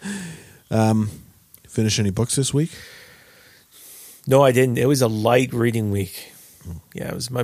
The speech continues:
Speaker 2: it was pretty much just my Bible.
Speaker 1: I finished, uh, Oliver Twist.
Speaker 2: Ah.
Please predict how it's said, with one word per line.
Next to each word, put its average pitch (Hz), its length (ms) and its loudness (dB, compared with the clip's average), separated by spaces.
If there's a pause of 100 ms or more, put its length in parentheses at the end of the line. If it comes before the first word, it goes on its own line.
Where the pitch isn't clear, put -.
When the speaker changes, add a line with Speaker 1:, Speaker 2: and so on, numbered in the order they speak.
Speaker 2:
it 139 80 0
was 117 120 -2
pretty 139 220 0
much 120 200 0
just - 160 -4
my 120 100 -4
Bible. - 500 -8 (1200)
Speaker 1:
I 117 60 -10
finished, 92 520 -4
uh, 85 400 -4 (260)
Oliver 95 300 -4
Twist. - 440 -6 (720)
Speaker 2:
Ah. 202 260 -2